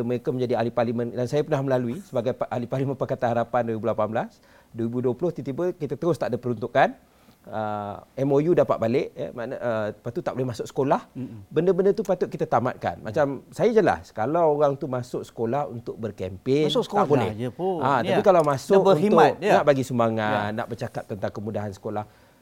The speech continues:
Speaker 1: kita patut bagi ruang kepada semua. Dan, dan, um, itu bagi saya pembaharuan-pembaharuan yang kita perlu buat. Uh, jadi demokrasi kita nampak lebih matang. Sebab kita dah tahu hari ini, kita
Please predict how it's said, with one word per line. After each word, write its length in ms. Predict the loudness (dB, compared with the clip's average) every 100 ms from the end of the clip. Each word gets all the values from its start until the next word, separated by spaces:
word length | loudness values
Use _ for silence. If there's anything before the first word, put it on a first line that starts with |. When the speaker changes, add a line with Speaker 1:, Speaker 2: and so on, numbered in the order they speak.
| _
Speaker 1:
kita 400 | -10 0 0 0 -4 _
patut 240 | -4 -2 0
bagi 220 | 0 2
ruang 400 | 2 2 2 -2
kepada 220 | -6 -8 -8
semua. 400 | -8 -10 -10 -14 -16 -6
Dan, 240 | -6 -4
dan, 140 | -4 -4
um, 460 | -4 -6 -6 -10 -12
itu 220 | -6 -2
bagi 160 | -2 -2
saya 160 | -4 -4
pembaharuan-pembaharuan 800 | -2 -2 0 -2 -4 -4 -4 -4
yang 80 |
kita 160 | -6 -10
perlu 160 | -10 -2
buat. 320 | 2 4 2 _ _ _ _ -8
Uh, 320 | -4 -2 -2
jadi 320 | -4 -2 0
demokrasi 400 | 0 -4 -6 -8
kita 240 | -10 -8
nampak 320 | -8 -6 -6 -6
lebih 140 | -6
matang. 340 | -6 -6 -8
Sebab 220 | -6 -10 -8
kita 240 | -4 -2
dah 160 | -2 -2
tahu 400 | 4 6 6 2
hari 300 | 0 -2 -2
ini, 240 | -4 -4 -8 _ _ _ _
kita 640 | -14 -6 0 2 2 0